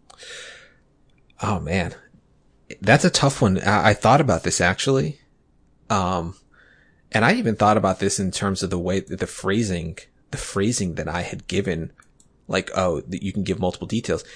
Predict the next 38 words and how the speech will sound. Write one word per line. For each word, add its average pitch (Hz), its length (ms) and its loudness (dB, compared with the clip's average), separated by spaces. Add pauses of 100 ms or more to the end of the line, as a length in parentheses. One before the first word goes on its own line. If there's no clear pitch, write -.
(120)
It 110 140 6
might 135 200 2
actually 143 320 -4
be - 220 -10
easier, 87 720 -2
I 113 140 -2
think, - 480 -8 (220)
in 98 120 -2
a 78 40 -6
fewer 95 360 -2
words, 71 520 -6 (220)
rather 98 340 2
than 190 140 -4
trying 95 220 -2
to 80 60 -6
bog 87 280 -2
down 87 200 -2
the 87 80 -8
details 87 800 -4
of - 140 -10
the, 87 220 -8 (140)
the - 100 -8
multiple 90 360 -4
phrases, 98 720 -6 (380)
because 104 400 -2
trying 101 380 -4
to 85 360 -6 (400)
explain, 87 800 -4 (360)
trying 123 180 0
to 107 80 0
explain 95 520 -2
the 87 80 -2
whole 87 220 -4
concept - 400 -6
of, 87 60 -4
like, 85 140 -4
the - 60 -10
building 90 680 -2